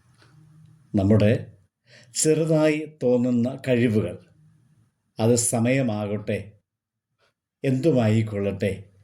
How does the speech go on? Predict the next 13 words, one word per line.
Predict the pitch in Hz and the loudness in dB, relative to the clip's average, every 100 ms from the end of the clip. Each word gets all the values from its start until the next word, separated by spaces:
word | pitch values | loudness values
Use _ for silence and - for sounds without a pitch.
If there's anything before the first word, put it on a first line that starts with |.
| _ _ - | _ _ -14
ദൈവത്തിൻ്റെ | 85 117 123 131 131 123 110 113 | -2 2 4 2 0 2 2 2
കയ്യിൽ | 113 104 104 104 | 2 2 2 2
ഏൽപ്പിക്കുമ്പോൾ | 117 107 - 101 104 92 95 82 - - - - - - - | 2 2 0 -6 -6 -2 -2 -2 -8 -20 -20 -20 -20 -20 -6
അത് | - 226 | 0 4
മഹത്തായ | 110 120 139 - 120 113 110 110 113 | 4 4 0 0 2 2 2 0 -4
അനുഗ്രഹമായി | 107 120 110 120 113 113 104 104 101 | -4 -4 -2 0 0 2 2 2 0
മാറും | 101 98 104 101 98 98 98 | 0 0 2 2 0 -2 0
എന്ന് | 110 98 98 98 98 - - - | 0 2 0 -2 -4 -14 -20 -2
ഇവിടെ | 104 95 | 0 2
പഠിപ്പിക്കുന്നു. | 95 98 104 - - - - _ - _ _ _ _ _ _ _ _ _ - - | 0 -2 -2 -8 -14 -18 -20 _ -20 _ _ _ _ _ _ _ _ _ -20 0
യേശു | 180 226 226 - 220 | 4 4 4 -2 0
തൻ്റെ | 151 147 143 | 2 2 0
ശിഷ്യരോട് | 135 - 143 107 98 98 | -4 0 0 0 -2 -4